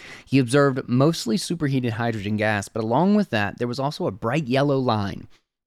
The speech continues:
It was thought to be sodium, but the wavelength wasn't right. So what was this mir-, mysterious thing then? Since it was bright enough, he felt that if he blocked other wavelengths of light, he would be able to see it without waiting for the next eclipse.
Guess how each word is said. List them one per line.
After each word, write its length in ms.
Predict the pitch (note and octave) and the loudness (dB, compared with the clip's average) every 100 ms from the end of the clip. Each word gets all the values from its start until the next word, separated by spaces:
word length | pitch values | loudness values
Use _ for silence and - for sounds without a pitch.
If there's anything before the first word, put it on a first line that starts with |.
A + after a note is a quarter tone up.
| _ - | _ -4
It 80 | C#3+ | -2
was 160 | C#3+ | -2
thought 260 | - F3+ G#3 | 0 0 0
to 60 | E3 | 0
be 120 | D#3+ | 0
sodium, 520 | - - F#3+ A#2+ G2+ | 0 2 4 4 2
but 120 | G#2 | 0
the 80 | - | 0
wavelength 680 | C3 D#3+ F#3 C3+ G2+ F2+ - | 0 2 2 0 -4 -4 -6
wasn't 300 | G2+ F#2+ D#2+ | -4 -4 -6
right. 320 | F2+ F#2 - - _ _ - | -8 -8 -12 -20 _ _ -8
So 280 | - E3+ - | 0 0 -2
what 220 | - A#2+ C#3 | -12 -6 2
was 240 | E3+ E3 | 2 4
this 200 | F3 D#3 | 0 2
mir-, 300 | C#3+ D3 D3+ - | 2 4 2 0
mysterious 600 | C#3 - C3 B2+ C3+ - | -2 0 2 2 2 0
thing 320 | F#3+ F#3+ C#3 | 0 2 2
then? 300 | G2 - - _ _ _ - | 0 -8 -16 _ _ _ -4
Since 240 | F3+ F3+ | 0 0
it 80 | D#3 | 0
was 120 | A2 | -2
bright 260 | G2+ D#3+ F3 | 2 4 4
enough, 240 | C3 B2 | 4 2
he 80 | D#3 | 0
felt 220 | C#3+ C#3 | 0 0
that 100 | C#3 | 0
if 60 | B2 | -4
he 80 | |
blocked 360 | G#2 A#2+ C#3 - - | -2 0 0 -2 -2
other 180 | C3 | 0
wavelengths 540 | C3 B2+ B2+ B2+ A#2+ - | 4 4 4 2 -2 -2
of 100 | F#2+ | -6
light, 360 | G#2+ C#3 G#2+ - - - | 0 0 0 -6 -18 -2
he 60 | B2+ | 0
would 160 | A#2 | 2
be 160 | A2 F3 | 4 4
able 160 | F3 | 2
to 60 | F#3 | 0
see 220 | - B2+ | 0 0
it 80 | B2+ | 0
without 360 | B2+ A2+ A#2+ G2+ | 0 0 0 0
waiting 320 | G#2 A2 A2+ | 0 2 2
for 100 | A2 | 0
the 80 | G#2 | 0
next 340 | F#2 - - | -2 -4 -8
eclipse. 460 | C3 F#3+ C#3 - | -2 0 0 -2